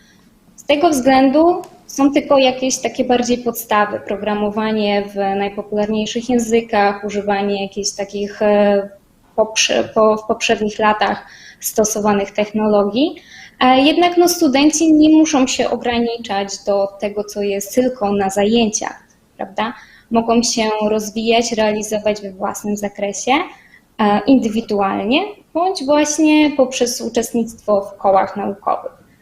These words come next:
Ponieważ tutaj mamy studentów, e, z różnych roczników, z różnych kierunków,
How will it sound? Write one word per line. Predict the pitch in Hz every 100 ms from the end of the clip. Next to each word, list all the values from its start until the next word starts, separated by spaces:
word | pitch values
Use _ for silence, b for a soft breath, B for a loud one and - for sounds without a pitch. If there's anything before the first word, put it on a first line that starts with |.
| b b -
Ponieważ | 226 226 233 -
tutaj | 254 254 226 226
mamy | 220 208 208 202
studentów, | 196 - 208 214 202 196 196 190 - 202
e, | 196 196 196 190 - -
z | -
różnych | 220 277 302 277
roczników, | 247 233 247 226 220 - 196 190 -
z | 185
różnych | 233 277 285 247
kierunków, | - 226 208 208 208 277 349